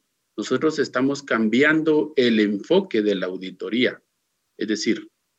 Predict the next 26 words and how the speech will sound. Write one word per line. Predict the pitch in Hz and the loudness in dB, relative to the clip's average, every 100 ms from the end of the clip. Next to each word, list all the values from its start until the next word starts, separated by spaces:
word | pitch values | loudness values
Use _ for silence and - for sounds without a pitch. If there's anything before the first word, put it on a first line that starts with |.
| _ _ - | _ _ -8
ahora | 101 127 | -2 2
lo | 151 | 2
estamos | - 123 113 131 135 - | 0 -2 -2 0 -2 -6
viendo | - 110 104 110 139 | -6 -2 2 4 6
desde | 123 98 | 4 2
un | 110 117 | 2 2
punto | - 131 127 139 151 | 0 0 2 4 4
de | 120 143 165 | 6 4 2
la | 131 127 143 | 0 0 0
función | - 120 107 113 117 117 | 0 -2 -2 -2 -2 0
de | 123 127 135 139 _ | 2 4 4 2 _
el | 110 120 | 0 2
riesgo, | 127 156 - - - _ _ _ _ _ _ _ | 4 4 2 -6 -20 _ _ _ _ _ _ _
una | 113 135 | -2 0
fiscalización | 151 135 - 98 98 90 - 127 139 143 | -2 -4 -2 -2 -4 -8 -4 0 0 0
basada | 110 - - 127 131 | -2 -4 0 2 2
en | 127 117 | 0 2
riesgo, | 151 139 - - _ _ _ _ _ _ | 2 2 -2 -16 _ _ _ _ _ _
para | 127 117 | -2 0
que | 117 | 0
nosotros | 104 98 - 139 151 | 0 0 -2 0 -2
seamos | 135 107 117 120 | 0 -2 -2 -2
más | 113 107 113 | 0 -2 -2
efectivos. | 107 113 - 170 110 - - _ _ _ _ _ _ | -4 -6 -2 0 0 -4 -20 _ _ _ _ _ _
Además, | 104 107 147 156 | -6 0 0 0
aquí | 143 - 208 | -2 0 0